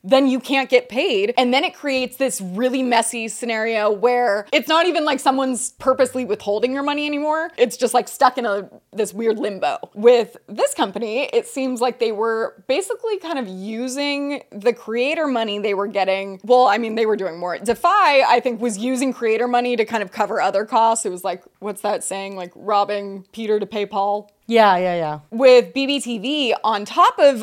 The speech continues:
Speaker 1: I think, using creator money to kind of, like, fill in the cracks of where they were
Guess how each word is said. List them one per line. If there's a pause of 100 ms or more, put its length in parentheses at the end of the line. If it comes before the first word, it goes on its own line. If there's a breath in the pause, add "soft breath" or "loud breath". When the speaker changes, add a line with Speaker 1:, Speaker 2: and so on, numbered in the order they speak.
Speaker 1:
I
think,
using
creator
money
to
kind
of,
like, (200)
fill
in
the
cracks
of
where
they
were